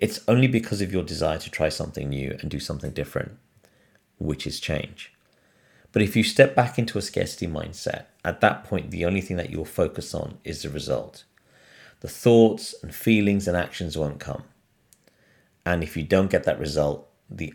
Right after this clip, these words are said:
only feeling that you will have is a feeling of scarcity. And you'll lack the desire to actually learn something new.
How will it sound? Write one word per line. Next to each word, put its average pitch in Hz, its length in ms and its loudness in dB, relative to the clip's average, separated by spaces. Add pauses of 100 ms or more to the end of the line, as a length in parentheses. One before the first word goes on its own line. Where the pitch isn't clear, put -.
only 92 240 2
feeling 98 640 -2
that 76 180 -4
you 69 100 -8
will 64 220 -6
have - 460 -10 (680)
is 87 140 2
a 80 60 -4
feeling 71 360 -4
of 64 100 -8
scarcity. - 640 -8 (1800)
And 95 100 2
you'll 95 160 6
lack 98 240 2
the 95 80 4
desire 78 360 0
to - 140 -6
actually 73 240 -6
learn 73 220 0
something 73 400 -6
new. 69 260 -4